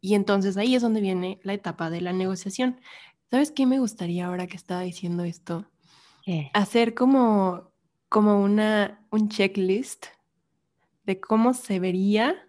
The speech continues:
Speaker 1: una comunicación asertiva con los límites.
Speaker 2: Ay, me encanta, me encanta.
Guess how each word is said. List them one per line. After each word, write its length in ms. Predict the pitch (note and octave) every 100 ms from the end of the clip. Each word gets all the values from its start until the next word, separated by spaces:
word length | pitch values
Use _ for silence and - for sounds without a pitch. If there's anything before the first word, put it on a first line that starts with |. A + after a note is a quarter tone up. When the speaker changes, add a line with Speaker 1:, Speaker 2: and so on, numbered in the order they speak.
| _ _
Speaker 1:
una 200 | G3 G3
comunicación 680 | G#3 G3 F#3 F3 E3+ F3 F3+
asertiva 840 | F#3 - E3+ F3 F3+ F3 E3+ A3+ _
con 180 | - F3+
los 180 | E3+ E3
límites. 680 | E3+ D#3+ C#3+ - - - _ _ -
Speaker 2:
Ay, 200 | G#3 G#3+
me 120 | A3
encanta, 680 | G#3+ G#3 A3 G#3 G#3 E3 _ _ _ -
me 120 | G#3
encanta. 580 | G#3+ G#3+ A3 G#3 F#3